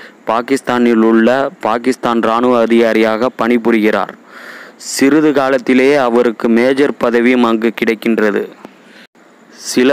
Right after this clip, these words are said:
வருடங்களில் ஒருவருக்கு மேஜர் பதவி கிடைத்தால் அவரது உழைப்பு என்னவாக இருக்கும் என்று கூட நம்மால் கற்பனை செய்து பார்க்க முடியாது. அந்த அளவிற்கு உழைத்தால்தான் அவருக்கு மேஜர் பதவியே கிடைத்திருக்கும்.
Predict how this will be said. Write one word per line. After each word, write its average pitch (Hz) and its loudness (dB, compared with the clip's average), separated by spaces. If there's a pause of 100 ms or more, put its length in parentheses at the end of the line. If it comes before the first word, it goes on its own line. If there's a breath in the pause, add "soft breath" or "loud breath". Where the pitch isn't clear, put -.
வருடங்களில் 135 0
ஒருவருக்கு 120 2
மேஜர் 127 0
பதவி 120 0
கிடைத்தால் 117 -2
அவரது 117 2
உழைப்பு 127 2
என்னவாக 131 2
இருக்கும் 127 2
என்று 120 0
கூட 127 0
நம்மால் 117 0
கற்பனை 139 -4
செய்து 120 0
பார்க்க 110 -4
முடியாது. 107 0 (500 loud breath)
அந்த 113 0
அளவிற்கு 123 0
உழைத்தால்தான் 123 0
அவருக்கு 117 -2
மேஜர் 123 0
பதவியே 123 2
கிடைத்திருக்கும். 113 -4